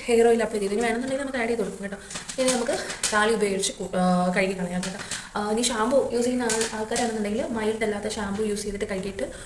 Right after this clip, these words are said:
ഒരു just കം-, കൺ-, ആ, കണ്ടീഷണറും കൂടി അപ്ലൈ ചെയ്ത് കൊടുക്കാം. ഓക്കെ, അപ്പോൾ നമ്മളിങ്ങനെ, ആ, താഴേക്ക് താഴേക്ക് ഇങ്ങനെ ഇങ്ങനെ. അപ്പോൾ, ആ, എന്താ കണ്ടില്ലേ, ഇവിടെയൊക്കെയാണ് മെയിൻലി നമ്മൾ കോൺസെൻട്രേറ്റ് ചെയ്യേണ്ടത്. കാര്യം നമ്മൾ, എ-, എനിക്ക് കുറച്ച് മുന്നിട്ട് കയറിയിട്ട് വരുന്നൊരു പ്രശ്നമുണ്ട്.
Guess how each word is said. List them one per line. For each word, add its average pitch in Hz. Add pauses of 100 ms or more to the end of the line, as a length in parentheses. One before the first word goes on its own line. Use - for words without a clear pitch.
(140)
ഒരു 214
just 208
കം-, 202
കൺ-, 196
ആ, 175 (760)
കണ്ടീഷണറും 202
കൂടി 180 (140)
അപ്ലൈ 202
ചെയ്ത് 196
കൊടുക്കാം. 185 (300)
ഓക്കെ, 233 (320)
അപ്പോൾ 220
നമ്മളിങ്ങനെ, 226 (460)
ആ, 208
താഴേക്ക് 214
താഴേക്ക് 214 (440)
ഇങ്ങനെ 208
ഇങ്ങനെ. - (400)
അപ്പോൾ, -
ആ, 254
എന്താ 240
കണ്ടില്ലേ, 208
ഇവിടെയൊക്കെയാണ് 240
മെയിൻലി 220
നമ്മൾ 214
കോൺസെൻട്രേറ്റ് 202
ചെയ്യേണ്ടത്. 180
കാര്യം -
നമ്മൾ, 208
എ-, 214
എനിക്ക് 240
കുറച്ച് 220
മുന്നിട്ട് 208
കയറിയിട്ട് 220
വരുന്നൊരു 196
പ്രശ്നമുണ്ട്. 185